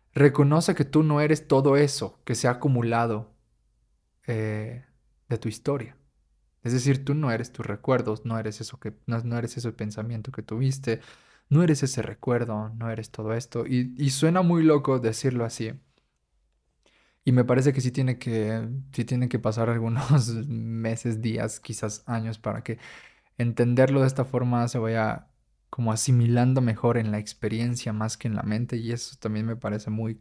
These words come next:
clave. Mucho de todo lo que te voy a decir, yo no espero que lo entiendas, la verdad.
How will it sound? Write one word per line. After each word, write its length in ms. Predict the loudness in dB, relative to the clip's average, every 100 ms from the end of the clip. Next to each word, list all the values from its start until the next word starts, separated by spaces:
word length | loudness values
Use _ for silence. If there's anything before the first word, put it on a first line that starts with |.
| -8
clave. 440 | -4 -2 -4 -8 -12 -20 _ _
Mucho 380 | 6 8 6 4
de 80 | 2
todo 260 | 4 6
lo 100 | 4
que 100 | 2
te 120 | 0
voy 140 | 2 2
a 60 |
decir, 320 | 2 -2 -6 -4
yo 140 | -2
no 80 | -2
espero 400 | -2 0 0 0
que 100 | -4
lo 180 | -4 -4
entiendas, 880 | -8 -8 -2 0 0 0 -2 -8 -12
la 200 | -4 -2
verdad. 460 | 0 -4 -6 -6 -8